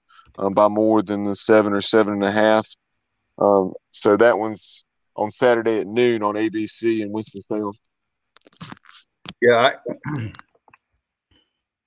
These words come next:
Speaker 2: yeah, Bubba. I actually, uh, I had, that one is one that I've been struggling with, Bubba, because, um,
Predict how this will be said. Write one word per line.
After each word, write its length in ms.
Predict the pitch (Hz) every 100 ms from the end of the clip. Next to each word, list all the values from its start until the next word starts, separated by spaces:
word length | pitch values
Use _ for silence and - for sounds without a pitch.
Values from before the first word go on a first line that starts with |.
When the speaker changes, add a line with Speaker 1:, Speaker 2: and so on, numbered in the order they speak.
| _ _ _ _ _
Speaker 2:
yeah, 200 | 107 110
Bubba. 280 | 95 101 98
I 160 | 104 131
actually, 520 | 127 117 107 95 92
uh, 400 | 90 87 85 80 - _ _ _ _ _ _ -
I 80 | 98
had, 360 | 139 135 80 95
that 200 | 156 208
one 160 | 202
is 220 | 151 110
one 400 | 101 117 131 127
that 100 | 107
I've 240 | 98 95 85
been 140 | 95
struggling 500 | - - 104 110 110
with, 320 | 113 120 117 -
Bubba, 300 | 110 113 113
because, 680 | 98 - 92 90 85 82 -
um, 440 | 82 80 80 78